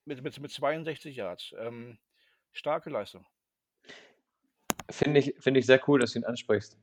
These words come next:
Speaker 2: weil, ähm, ich hatte ihn kurzzeitig gerade auch nicht mehr auf dem Schirm,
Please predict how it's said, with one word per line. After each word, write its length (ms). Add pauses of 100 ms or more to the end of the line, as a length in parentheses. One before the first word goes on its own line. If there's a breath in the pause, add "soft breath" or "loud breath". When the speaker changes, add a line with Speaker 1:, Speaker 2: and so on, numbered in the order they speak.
Speaker 2:
weil, 560
ähm, 420 (460)
ich 140
hatte 160
ihn 80
kurzzeitig 380
gerade 200
auch 60
nicht 100
mehr 120
auf 80
dem 120
Schirm, 340